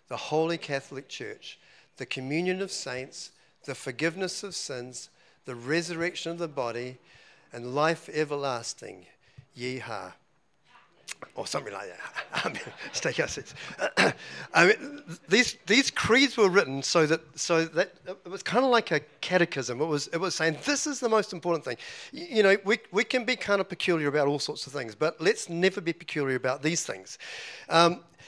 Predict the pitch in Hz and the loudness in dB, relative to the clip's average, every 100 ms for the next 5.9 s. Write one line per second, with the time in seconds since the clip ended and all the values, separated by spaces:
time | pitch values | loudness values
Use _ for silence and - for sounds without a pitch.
0 | - - 226 339 - 202 208 220 196 269 | -20 0 0 2 4 6 6 6 8 10
1 | 277 196 214 214 185 165 160 190 196 175 | 8 8 8 8 6 6 6 4 6 4
2 | 165 170 165 147 - 156 - 143 143 147 | 6 2 4 0 2 0 0 2 2 2
3 | - 135 131 127 - 170 131 139 131 131 | 0 0 2 -2 -6 -16 -2 0 2 -2
4 | - - - - 135 160 139 127 123 - | -10 -20 -20 -10 -4 0 0 0 -2 2
5 | 175 - 180 170 - 165 156 123 | 2 4 6 6 4 -2 -2 -8